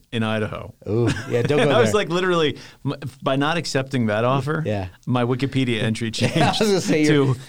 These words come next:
Speaker 2: your
Speaker 1: di-,
Speaker 2: life
Speaker 1: dies in his
Speaker 2: expectancy, yeah,
Speaker 1: seventies,
Speaker 2: life
Speaker 1: happy,
Speaker 2: expectancy, uh,
Speaker 1: versus Idaho and suicide.
Speaker 2: extended. But, uh, no, no, seriously, if you, if you ever get down on yourself on anything you do, or anything, anybody, like, doubts your creative,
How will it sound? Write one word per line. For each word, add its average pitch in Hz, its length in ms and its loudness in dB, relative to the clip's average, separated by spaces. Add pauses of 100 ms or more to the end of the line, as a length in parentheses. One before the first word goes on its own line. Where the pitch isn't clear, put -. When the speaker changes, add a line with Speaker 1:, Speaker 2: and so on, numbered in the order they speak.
(160)
Speaker 2:
your 143 120 2
Speaker 1:
di-, 170 60 4
Speaker 2:
life 160 160 4 (100)
Speaker 1:
dies 185 360 2
in 170 60 4
his 160 120 4
Speaker 2:
expectancy, 160 120 4
yeah, 147 120 4
Speaker 1:
seventies, 127 640 2
Speaker 2:
life 139 200 2
Speaker 1:
happy, 147 140 2 (140)
Speaker 2:
expectancy, 127 520 0
uh, 120 40 4
Speaker 1:
versus 113 240 2
Idaho 120 540 0
and 104 120 -2
suicide. 101 380 -4
Speaker 2:
extended. 117 260 -4 (320)
But, 156 220 0
uh, 156 180 2
no, 285 200 2
no, 165 160 0
seriously, 170 420 0
if - 100 -2
you, 135 140 -2
if 131 180 -6
you 160 100 0
ever 247 120 0
get 185 120 0
down 151 200 2
on 170 40 0
yourself 156 300 -2
on 135 100 -2
anything 170 380 -2
you 165 100 0
do, 120 300 -4 (360)
or 135 180 0
anything, 180 220 0
anybody, 151 580 0 (680)
like, 110 220 -4 (580)
doubts 127 320 -2
your 131 100 -2
creative, 117 680 0